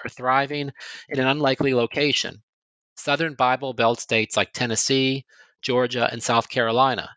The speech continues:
Based on observations and interviews with sixty Southern drag kings, this study reveals how they are challenging the region's gender norms while creating a unique community with its own distinctive Southern flair.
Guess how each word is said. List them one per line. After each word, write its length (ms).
Based 300
on 80
observations 800
and 100
interviews 520
with 120
sixty 440
Southern 400
drag 340
kings, 500
this 160
study 320
reveals 640
how 240
they 120
are 120
challenging 640
the 80
region's 520
gender 380
norms 540
while 160
creating 460
a 40
unique 440
community 680
with 120
its 160
own 220
distinctive 560
Southern 380
flair. 480